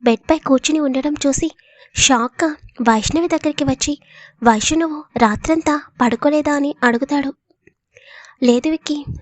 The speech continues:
నువ్వెప్పుడు వస్తావా అని వెయిట్ చేస్తూ ఉన్నాను. అసలే వెళ్ళేటప్పుడు ఆ అభి గురించి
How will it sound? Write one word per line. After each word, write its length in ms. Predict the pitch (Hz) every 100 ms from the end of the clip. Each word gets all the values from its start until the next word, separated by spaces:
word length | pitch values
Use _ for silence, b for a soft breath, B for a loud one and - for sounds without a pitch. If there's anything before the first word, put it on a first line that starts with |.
| -
నువ్వెప్పుడు 420 | 269 262 220 -
వస్తావా 360 | 294 - 302 285
అని 220 | 277 285 -
వెయిట్ 340 | 226 226 -
చేస్తూ 240 | 294 - 285
ఉన్నాను. 300 | 269 269 269 B B B B -
అసలే 320 | 240 - 302
వెళ్ళేటప్పుడు 580 | 302 254 294 302 294 285 - B B _
ఆ 60 | 262
అభి 300 | 262 214 269
గురించి 560 | 311 302 294 285 302